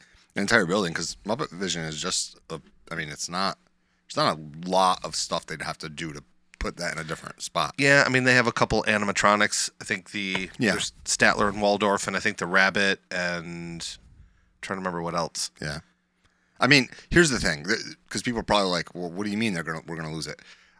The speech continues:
Speaker 1: I, the, the only thing standing between Galaxy's Edge and Star Tours is Grand Avenue.
Speaker 2: Right.
Speaker 1: Like, so, so it, it almost makes sense to make that continuous. Now, like I said, I fear that we would lose,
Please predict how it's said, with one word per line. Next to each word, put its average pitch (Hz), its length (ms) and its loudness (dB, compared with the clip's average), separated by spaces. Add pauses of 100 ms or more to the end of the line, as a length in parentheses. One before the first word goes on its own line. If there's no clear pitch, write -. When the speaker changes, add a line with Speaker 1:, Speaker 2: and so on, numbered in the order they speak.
(120)
Speaker 1:
I, 120 100 4 (1040)
the, 110 220 0
the 107 120 2
only 160 260 2
thing 165 180 2
standing 113 460 0
between 95 380 -2
Galaxy's 85 480 0
Edge 82 320 -4
and 87 140 -4
Star 82 320 -2
Tours 127 460 -2 (520)
is 92 140 -2
Grand 87 280 2
Avenue. 78 240 0 (800)
Speaker 2:
Right. 95 220 -2 (640)
Speaker 1:
Like, 98 320 4 (580)
so, 123 220 2
so 104 400 2 (100)
it, 110 140 -10 (580)
it 113 200 -2
almost 135 440 0
makes 113 260 0
sense 110 360 0
to 98 100 -8
make 92 180 -4
that 82 160 -2
continuous. 80 600 -6
Now, 101 340 2
like 107 180 0
I 127 40 4
said, 120 180 2
I 80 100 -2
fear 131 420 0
that 98 140 -4
we 90 100 -4
would 87 140 -4
lose, 87 480 -2